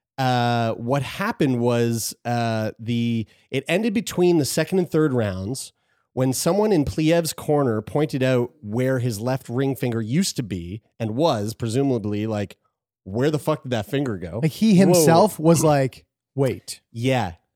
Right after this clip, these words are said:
Speaker 1: Just listen to this. So nobody knew
Speaker 2: <laughs>
Speaker 1: where the finger was at the time, but it was very clear that,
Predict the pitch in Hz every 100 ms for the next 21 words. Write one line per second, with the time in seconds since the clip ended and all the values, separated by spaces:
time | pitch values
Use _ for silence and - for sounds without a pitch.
0 | _ - 165 - 160 156 165 139 131 -
1 | 139 135 180 220 214 196 196 190 - 120
2 | 131 147 160 170 147 - 135 127 123 113
3 | - 107 98 123 151 _ - 139 123 147
4 | 156 - 139 131 120 107